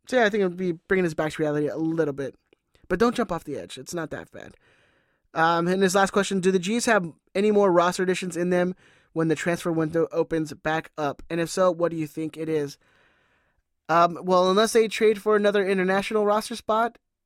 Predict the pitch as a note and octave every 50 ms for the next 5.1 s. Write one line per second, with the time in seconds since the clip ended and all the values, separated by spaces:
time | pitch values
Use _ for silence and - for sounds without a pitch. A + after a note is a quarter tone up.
0 | _ - F3 E3+ E3 D#3 D#3+ E3 F3 F3+ F3 - F3+ F3 F3+ - - F3 F3 E3+
1 | D#3+ D#3+ D#3 D#3+ F3+ - - C#4 C4+ - _ _ _ _ _ _ _ _ _ _
2 | _ _ _ _ _ _ _ _ _ _ _ _ _ _ _ _ _ _ _ _
3 | _ _ - - D3 C#3+ C#3+ D3 D#3 D#3+ D#3+ D#3 D#3 D#3 D#3 D3+ D3 C#3 C#3+ E3+
4 | F3+ F3+ F#3 F3 - - F3 E3+ E3+ E3 - E3 D3 G2 E3 F#3 G#3 A3+ A#3+ B3+
5 | C4+ -